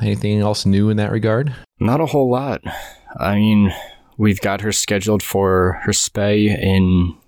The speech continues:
Speaker 2: the end of February. So at least there's that. We got that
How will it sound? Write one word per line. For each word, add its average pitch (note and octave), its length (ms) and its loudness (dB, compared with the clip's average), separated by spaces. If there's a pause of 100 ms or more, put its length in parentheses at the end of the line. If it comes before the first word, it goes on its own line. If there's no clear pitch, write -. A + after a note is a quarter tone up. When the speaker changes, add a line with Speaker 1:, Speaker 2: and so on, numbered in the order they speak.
(160)
Speaker 2:
the - 160 -2
end G2+ 280 -6
of G2 180 -2
February. F2 680 0 (340)
So D#2+ 580 -2 (300)
at - 40 -2
least F2 160 -2
there's F2 200 -2
that. D2+ 260 -2 (360)
We - 60 -14
got D2 120 -6
that E2+ 180 -4